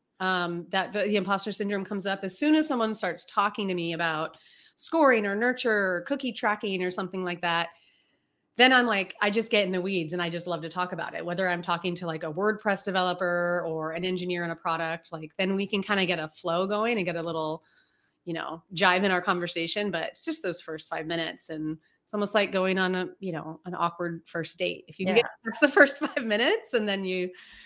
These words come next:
Speaker 1: can be compatible, and hoping that the person on the other side is gonna be open and, you know, not sit there and judge you for not knowing certain terminology or something like that.
Speaker 2: Yeah. Yeah. I think a big takeaway is we just need to talk about it more and be more vulnerable.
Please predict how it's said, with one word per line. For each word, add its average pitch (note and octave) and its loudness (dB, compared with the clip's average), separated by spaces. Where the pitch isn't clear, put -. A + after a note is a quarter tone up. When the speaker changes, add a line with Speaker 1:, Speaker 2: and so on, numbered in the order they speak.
Speaker 1:
can F#3+ 0
be F3 2
compatible, F3 -2
and B3+ 4
hoping B3+ 6
that A#3+ 0
the A#3 -2
person A3 -2
on G3 4
the F#3+ 2
other F3 0
side E3+ 2
is E3 -4
gonna E3+ -4
be E3+ -4
open E3+ -4
and, D#3 -6
you E3+ -8
know, C#3 -10
not D#3+ -2
sit F3 -6
there D#3+ -2
and D#3 -6
judge D#3+ -4
you D#3 -4
for D#3+ -6
not D#3 -4
knowing D#3+ -4
certain D#3+ -10
terminology D#3 -6
or D3 -14
something D#3 -16
like D3+ -18
that. C#3 -10
Speaker 2:
Yeah. - -10
Yeah. - -6
I F3+ -2
think G3+ -2
a F#3+ -2
big D#3+ 0
takeaway C#3 0
is B2+ -2
we C#3 -4
just B2+ -6
need C3+ -4
to B2+ -6
talk B2 -4
about C3 2
it C3 -2
more C3 0
and B2+ 0
be B2+ 0
more B2 0
vulnerable. B2 -2